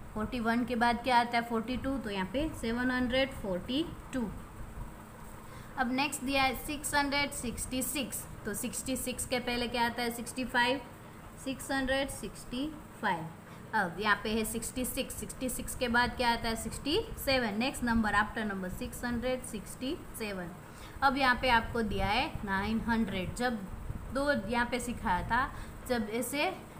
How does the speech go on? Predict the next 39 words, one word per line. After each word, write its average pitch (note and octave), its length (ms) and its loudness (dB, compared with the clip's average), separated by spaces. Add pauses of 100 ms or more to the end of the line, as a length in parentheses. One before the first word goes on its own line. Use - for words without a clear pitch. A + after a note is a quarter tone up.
(160)
ज़ीरो C4+ 300 4
वाले B3 280 8
हैं, A3 280 2
तो B3+ 160 4
इसमें B3 400 0
यहाँ A#3 240 6
से C4+ 240 0
start G#3+ 360 2
करेंगे, G#3 460 2
तो C4 160 0 (480)
before C#4+ 320 2
number A#3+ 380 4
में G3 160 -4
यहाँ G#3+ 220 2
पे A#3+ 120 2
नाइन A#3+ 340 4
है, C#4 140 2 (200)
तो A3 60 -2
यहाँ G#3 260 0
पे G#3 160 0 (300)
उसके - 220 -4
पहले A3+ 280 0
क्या A3+ 200 4
आता A3+ 180 2
है, A3 180 4
एट, A#3 120 0 (400)
और C4 280 4 (180)
मैंने A#3 200 2
सिखाया A#3+ 480 2
था, G3 100 -2
जब G3+ 260 0
ज़ीरो C4+ 420 4
है, A3+ 100 4
तो A3 160 0
क्या A#3 200 4
आएगा, A#3 360 4 (200)
नाइन G3 460 0 (200)
नाइन, F#3+ 240 2 (180)
तो F#3+ 80 -4